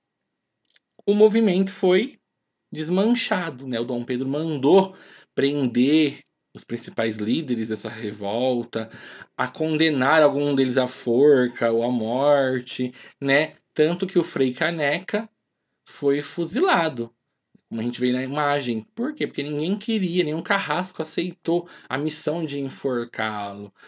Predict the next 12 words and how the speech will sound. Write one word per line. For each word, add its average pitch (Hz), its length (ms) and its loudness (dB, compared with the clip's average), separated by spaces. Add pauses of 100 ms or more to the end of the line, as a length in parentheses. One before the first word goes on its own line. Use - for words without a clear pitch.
(200)
né? 113 340 -8 (540)
De 107 80 -10
enforcar 120 520 -2
um 143 80 -4
religioso 139 1200 4 (300)
que - 100 -20
tava 131 240 -2
lutando 180 1120 2 (800)
pela 123 1080 0 (540)
proclamação 117 480 -8
da 113 80 -6
República, 143 1040 -4